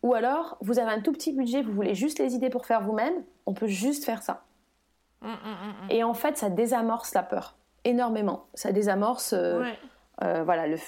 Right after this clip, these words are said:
Speaker 1: le fait de se dire, euh, « Oh là là, mais je vais pas me lancer et dépenser autant d'argent. »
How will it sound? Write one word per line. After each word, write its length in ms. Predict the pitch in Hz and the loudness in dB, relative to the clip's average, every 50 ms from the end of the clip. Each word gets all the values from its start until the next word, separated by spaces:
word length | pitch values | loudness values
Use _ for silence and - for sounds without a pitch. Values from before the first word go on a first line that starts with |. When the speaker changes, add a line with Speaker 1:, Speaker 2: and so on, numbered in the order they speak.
| - - | -6 -4
Speaker 1:
le 80 | 196 196 | -4 -2
fait 200 | 190 - 240 233 | 0 0 0 2
de 220 | 202 196 190 190 | 2 2 0 0
se 40 | 185 165 | 0 0
dire, 280 | 165 190 196 214 196 196 | 0 2 2 2 2 0
euh, « 480 | 175 165 165 165 160 160 160 165 - - - - | 0 0 0 0 0 0 -2 -2 -2 -2 -2 -2
Oh 80 | - - | 0 0
là 100 | 175 156 | 0 0
là, 100 | 160 170 | 0 0
mais 100 | 180 170 | -2 -2
je 60 | 170 | -4
vais 80 | 180 - | -4 -4
pas 120 | - 170 | -2 -2
me 80 | 175 170 | -2 -2
lancer 520 | 165 165 160 - - 202 202 214 226 214 - | -4 -6 -8 -4 -2 0 0 0 0 0 -2
et 100 | 185 180 | -2 0
dépenser 440 | 170 180 - 180 170 170 - - | 0 -2 -2 -4 -8 -6 -2 -2
autant 200 | 214 202 202 190 | -2 0 0 -2
d'argent. » 400 | 185 190 190 202 247 277 269 277 | -2 0 0 0 0 0 -2 -4